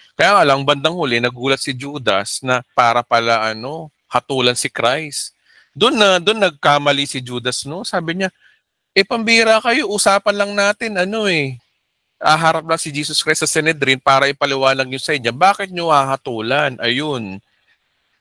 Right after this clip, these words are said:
Bin-, doon na siya binigyan po ng, ano, ng three hundred pieces na silver. Kaya, sa side ng Bible, talaga masama si Judas. Pero ayon kay Josephus, yun yung naging reason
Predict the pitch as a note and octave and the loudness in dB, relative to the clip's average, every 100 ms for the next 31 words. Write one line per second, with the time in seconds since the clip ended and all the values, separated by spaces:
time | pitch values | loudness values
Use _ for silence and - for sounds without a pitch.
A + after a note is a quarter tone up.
0 | - D3+ C#3+ F3+ F#3 E3+ E3 E3+ D#3 E3 | -2 -2 0 0 0 0 0 0 0 -2
1 | D#3 D3+ D3 C#3+ C#3 A#2+ C3+ C#3 B2+ - | -2 -4 -2 -2 0 -2 -2 -2 -4 -2
2 | B2+ B2+ B2 A#2 A#2 - A#2 - B2 A#2 | 0 0 -2 -4 -6 -6 -4 0 0 0
3 | - A#2 G#2+ G#2 F#2+ - - A#2 G#2+ G#2+ | -2 0 0 0 -2 -2 -2 -2 -4 -2
4 | A2+ G#2+ G2 E2+ _ _ _ _ _ _ | 0 0 -2 -10 _ _ _ _ _ _
5 | - F3+ F#3+ F#3+ E3 - - _ _ _ | 0 4 6 6 4 0 -14 _ _ _
6 | _ _ _ - G#3 - A3 A3 G3+ G#3+ | _ _ _ 0 2 4 2 2 -2 -2
7 | F#3 F#3 F3+ D3 D3+ E3 F#3 F3+ F3 - | 2 4 2 -2 -2 0 -2 -2 -4 -4
8 | D#3 D#3 D#3 C#3+ D#3 D3 C3+ - F3 E3+ | -2 -2 -2 -8 -8 -2 -2 -2 0 0
9 | E3+ D#3 D#3+ F#3 F3 E3 D#3+ C#3+ C3 C3 | 2 2 2 0 -8 -4 -2 -2 -4 -2
10 | E3 E3 - C3 B2+ E3 F#3 F#3 F3+ E3+ | 0 0 -4 -4 -4 -4 -4 -6 -4 -4
11 | D#3 D3+ C3+ A#2+ - C3+ B2+ B2 A2 | -4 -4 -2 0 0 0 -4 -6 -8